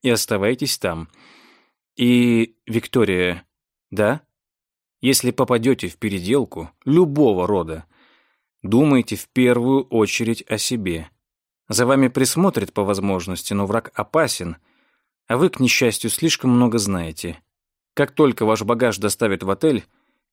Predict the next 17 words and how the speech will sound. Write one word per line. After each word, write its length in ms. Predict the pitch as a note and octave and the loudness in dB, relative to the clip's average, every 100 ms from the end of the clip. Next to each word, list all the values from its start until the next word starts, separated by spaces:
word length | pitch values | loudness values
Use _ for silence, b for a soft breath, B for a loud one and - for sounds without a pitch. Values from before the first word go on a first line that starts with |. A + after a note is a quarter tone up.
| _ | _
считайте, 520 | - C3 D#3+ D3+ - | -4 0 2 0 -2
что 180 | - A#2 | -6 -2
ваши 260 | A2+ - A#2+ | -2 -2 -4
обязательства 840 | - A#2+ B2 A#2+ G#2 F#2+ - F#2+ | -4 -2 0 0 -2 -6 -8 -8
предо 260 | G#2 G#2+ | -4 0
мною 360 | A2+ C#3+ C#3+ G#2+ - | 2 2 2 0 -4
исчерпаны. 720 | - - G2 D#2+ E2 E2 D#2+ _ _ _ _ _ - | -6 -2 -2 -4 -10 -10 -14 _ _ _ _ _ -8
Запомните 580 | G2 G2 C#3 A2 F2+ - | -4 0 0 0 -4 -8
это". 380 | F#2+ - F2 - _ _ _ _ _ _ _ _ | -8 -6 -8 -10 _ _ _ _ _ _ _ _
"Я 420 | - G2+ A2 G#2+ - | -8 -2 0 -2 -4
отправлюсь 600 | - A2+ - A2+ G#2 G#2 | -10 -6 -2 -2 -2 -4
в 100 | - | -6
Тио 260 | - A#2 G#2+ | -4 -2 0
прямо 280 | G2+ A2 G#2 | 0 -2 -2
сейчас", 560 | - - G#2 F2 - _ | -4 -4 -2 -4 -8 _
сказала 400 | - - G2+ F#2+ | -12 -6 -4 -4
Виктория. 560 | F2+ F#2 - F2+ E2+ D#2+ | -4 -6 -6 -6 -6 -12